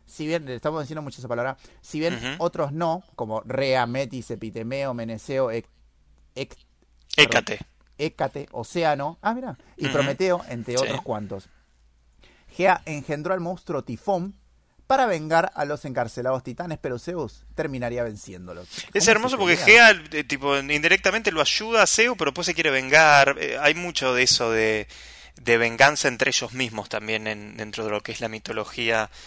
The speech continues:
Speaker 2: eh, entre los mismos pares de dioses, ¿no?
Speaker 1: Claro,
Speaker 2: Eh,
Speaker 1: por una cuestión de dominio debe ser, ¿no? Tipo, es como que, uy, de repente este pendejo se está haciendo el piola.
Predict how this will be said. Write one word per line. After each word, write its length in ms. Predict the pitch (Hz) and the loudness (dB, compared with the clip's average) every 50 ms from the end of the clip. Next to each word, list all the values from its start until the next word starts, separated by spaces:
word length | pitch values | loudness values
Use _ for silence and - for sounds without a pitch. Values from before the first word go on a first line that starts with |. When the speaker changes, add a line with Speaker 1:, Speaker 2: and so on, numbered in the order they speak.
| - - - - - _ - | -20 -20 -20 -20 -20 _ -14
Speaker 2:
eh, 260 | - 110 104 101 107 | -12 -10 -10 -8 -10
entre 240 | 107 107 101 - 110 | -10 -6 -4 -4 -4
los 100 | 107 98 | -4 -4
mismos 320 | 127 131 120 127 117 - | -6 -8 -8 -8 -10 -12
pares 400 | - - 127 120 123 120 120 113 | -2 2 4 6 6 6 6 4
de 120 | 110 110 104 | 4 0 -2
dioses, 800 | 107 113 117 117 110 - - - 110 101 - - - - - - | 0 0 0 0 0 0 -4 -4 -4 -4 -2 -2 -2 -2 -4 -6
¿no? 340 | 113 110 117 127 131 127 127 - | -8 -8 -8 -8 -8 -10 -10 -6
Speaker 1:
Claro, 340 | - 147 139 131 120 123 127 | -4 -2 -2 -2 -2 -4 -6
Speaker 2:
Eh, 20 | 117 | -6
Speaker 1:
por 120 | - 135 143 | -6 -4 -2
una 140 | 160 180 | -2 -2
cuestión 320 | 170 - 143 - - 185 185 | -2 -4 -6 -6 -6 -6 -4
de 80 | 185 160 | -4 -2
dominio 460 | 131 120 113 123 139 143 135 123 117 | -2 -4 -4 -6 -8 -8 -8 -8 -6
debe 180 | 110 110 107 104 | -6 -8 -8 -10
ser, 240 | - - 117 104 104 104 | -10 -12 -12 -10 -10 -10
¿no? 300 | 107 110 120 143 165 170 | -8 -6 -6 -6 -6 -8
Tipo, 240 | - 127 - 117 | -10 -12 -10 -10
es 60 | 113 - | -10 -10
como 260 | - 113 107 104 101 | -10 -10 -10 -10 -8
que, 260 | 98 104 107 101 104 | -8 -8 -8 -6 -6
uy, 260 | 107 131 156 151 117 113 | -4 -2 -2 -2 -2 -2
de 100 | 107 104 | -4 -4
repente 300 | 110 110 117 143 156 135 | -6 -6 -8 -10 -10 -10
este 120 | 120 110 | -10 -8
pendejo 360 | - 110 113 147 156 - 139 | -8 -8 -8 -8 -8 -10 -12
se 80 | 113 123 | -12 -12
está 120 | 101 135 | -12 -12
haciendo 220 | - - 139 131 117 | -12 -12 -12 -12 -12
el 60 | 107 | -12
piola. 480 | - 113 113 127 165 180 160 123 113 | -10 -8 -6 -4 -2 -2 -2 -2 -4